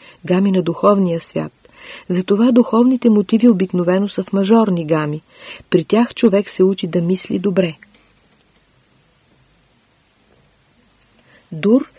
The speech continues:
е движение, мол е почивка. Когато слизат от невидимия свят,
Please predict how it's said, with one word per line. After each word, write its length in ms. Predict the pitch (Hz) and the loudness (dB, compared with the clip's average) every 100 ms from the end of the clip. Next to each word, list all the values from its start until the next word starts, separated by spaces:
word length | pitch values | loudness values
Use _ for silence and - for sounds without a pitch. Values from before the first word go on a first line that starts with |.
| - - | -6 -4
е 60 | |
движение, 720 | 175 202 196 247 226 175 151 - _ 170 | -2 -2 4 6 6 2 -4 -10 _ -6
мол 380 | 160 180 226 254 _ - | -2 0 0 -2 _ -4
е 80 | 220 | -4
почивка. 680 | - 196 - 151 - - - _ _ _ _ _ - | -2 -6 -2 -2 -4 -18 -20 _ _ _ _ _ -8
Когато 360 | 185 285 302 | -2 -2 -2
слизат 380 | 254 247 214 202 | 0 0 0 -2
от 100 | 190 | -2
невидимия 540 | 180 180 185 180 165 160 | -2 0 0 -2 -4 -8
свят, 480 | - 165 175 _ | -6 -6 -6 _